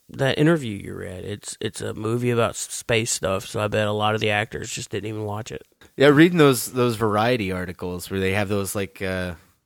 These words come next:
Speaker 2: anonymous, uh, Academy voters, that'll make you cry.
Speaker 1: Well, I mean, I,
Speaker 2: 'Cause they
Speaker 1: I
Speaker 2: straight up admit, like, "Oh, I didn't see that."
Speaker 1: Uh, yeah, I think, I think, I think it got a little of the,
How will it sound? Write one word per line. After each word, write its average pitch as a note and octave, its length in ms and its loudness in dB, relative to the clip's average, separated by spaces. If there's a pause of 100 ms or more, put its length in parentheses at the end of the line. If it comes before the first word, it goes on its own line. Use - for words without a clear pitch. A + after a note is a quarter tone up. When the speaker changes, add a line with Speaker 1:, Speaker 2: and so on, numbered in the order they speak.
(260)
Speaker 2:
anonymous, G#2+ 880 2 (140)
uh, F#2 280 -4
Academy A2 480 0
voters, E2 680 -10
that'll G2+ 200 0
make C3 220 -2
you - 60 -16
cry. F#2+ 500 -8 (420)
Speaker 1:
Well, A3 120 0
I - 20 0
mean, C#4 220 -2
I, - 260 -6 (140)
Speaker 2:
'Cause C#3 160 2
they D#3+ 60 2
Speaker 1:
I F#3 40 2
Speaker 2:
straight C3+ 280 4
up C#3+ 120 4
admit, C#3+ 260 0
like, F#2 180 -4
"Oh, E2 60 -8
I F#2 180 -4
didn't A2+ 160 -6
see F2 180 -6
that." D#2+ 240 -12 (500)
Speaker 1:
Uh, B2+ 140 -2
yeah, D#3 180 2
I D#3+ 60 2
think, F#3 180 -2
I D3 140 2
think, D#3+ 280 2 (180)
I C#3+ 100 2
think D3+ 220 2
it A#2 120 2
got C3+ 220 2
a C3+ 60 0
little B2+ 340 2
of A#2 160 0
the, A2+ 340 2